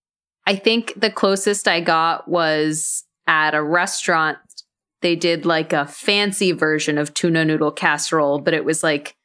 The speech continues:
deconstructed and had saffron and curry leaves, so it probably doesn't count. So I'm very new to this.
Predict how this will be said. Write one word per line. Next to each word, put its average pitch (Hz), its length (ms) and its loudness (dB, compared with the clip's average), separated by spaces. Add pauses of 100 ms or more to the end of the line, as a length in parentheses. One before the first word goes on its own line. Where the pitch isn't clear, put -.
(460)
deconstructed 170 920 0
and 151 180 0
had 151 260 0
saffron 151 960 0 (720)
and 156 180 0
curry 170 340 2
leaves, 151 460 2
so 151 320 -2 (200)
it 160 140 -4
probably 156 340 2
doesn't 139 360 -2
count. 127 300 -2 (120)
So - 200 0
I'm 170 160 2
very 160 240 2
new 147 180 0
to 131 100 -2
this. - 420 -4